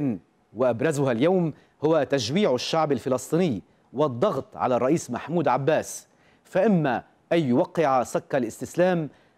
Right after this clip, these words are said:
أو يتم تهديده بقطع المساعدات التي تشكل عصب الرواتب الفلسطينية. الأموال تحرم عن شعب فلسطين وتصرف بسخاء عبر شراء يخوت ولوحات وقصور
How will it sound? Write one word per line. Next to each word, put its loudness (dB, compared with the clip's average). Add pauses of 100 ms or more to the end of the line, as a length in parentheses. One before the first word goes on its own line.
(120)
أو 2
يتم 2
تهديده 0
بقطع -2
المساعدات 0 (360)
التي 2
تشكل -2
عصب 0
الرواتب 0
الفلسطينية. -2 (1080)
الأموال 4
تحرم -2 (100)
عن 0
شعب 0
فلسطين 0 (320)
وتصرف 0
بسخاء 0 (340)
عبر 0
شراء 0
يخوت 0
ولوحات 0
وقصور 0